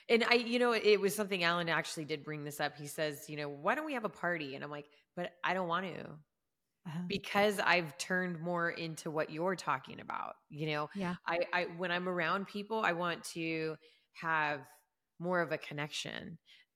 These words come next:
Speaker 2: Yeah.
Speaker 1: than, you know, it's, it, I, I am changing. So yes, this might just be a very, uh, beautiful gift from universe to have a quiet, new, building new traditions. And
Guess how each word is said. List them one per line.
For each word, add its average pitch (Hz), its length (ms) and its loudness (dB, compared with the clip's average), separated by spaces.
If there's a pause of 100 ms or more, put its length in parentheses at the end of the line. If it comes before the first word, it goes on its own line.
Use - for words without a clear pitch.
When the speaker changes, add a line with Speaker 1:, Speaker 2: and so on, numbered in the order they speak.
Speaker 2:
Yeah. 165 120 4
Speaker 1:
than, 147 420 -4 (140)
you 175 120 -2
know, 147 180 -2 (200)
it's, - 380 -2
it, 175 280 -4
I, 165 220 2
I 185 160 8
am 202 200 6
changing. 156 400 -4
So 180 140 -4
yes, 175 320 2
this 196 200 -2
might 190 240 4
just 170 240 -4
be 160 340 -4 (380)
a 175 60 -2
very, 165 540 0 (280)
uh, 151 180 0
beautiful 175 380 -2
gift 170 320 -2
from 151 500 -2 (180)
universe 165 560 0 (100)
to 151 320 -4 (240)
have 160 220 -2
a 151 80 -6
quiet, 156 520 0 (320)
new, 175 560 -2 (380)
building 175 340 0
new 165 140 -4
traditions. 156 840 -4 (100)
And 151 380 -4